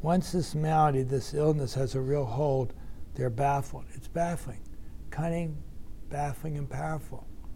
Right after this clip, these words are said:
Why can't we stop? Why can't I stop? There's the obsession.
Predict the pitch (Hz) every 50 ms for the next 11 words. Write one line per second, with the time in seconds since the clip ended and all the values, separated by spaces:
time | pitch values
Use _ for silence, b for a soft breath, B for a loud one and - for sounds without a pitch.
0 | - - - 143 147 151 165 - - 147 156 147 147 156 160 156 - - - 185
1 | 175 175 156 - - - - 131 123 127 - - 180 185 180 175 170 180 196 175
2 | - - - - - - - - - - - - - - - - - - - -
3 | - - - - - - - - - - - - - - - - - - - -
4 | - - - - - - - - - - - - - - - - - - - -
5 | - - - B B B B B B B - - - 165 170 160 - - - 165
6 | 156 143 - - - 180 190 190 165 - 175 175 156 139